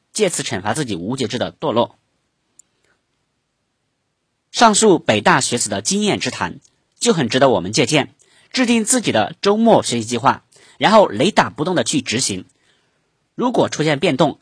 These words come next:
想方法将时间挤出来补齐。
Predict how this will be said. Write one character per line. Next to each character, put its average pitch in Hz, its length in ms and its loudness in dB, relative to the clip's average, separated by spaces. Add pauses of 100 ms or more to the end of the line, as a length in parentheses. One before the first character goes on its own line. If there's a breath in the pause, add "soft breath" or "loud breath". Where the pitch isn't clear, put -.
(120)
想 139 300 -4
方 220 240 0
法 - 240 -4 (560)
将 190 240 -2
时 - 180 -2
间 156 220 -4
挤 113 180 -4
出 143 160 -4
来 120 220 0 (340)
补 110 140 -12
齐。 113 360 -2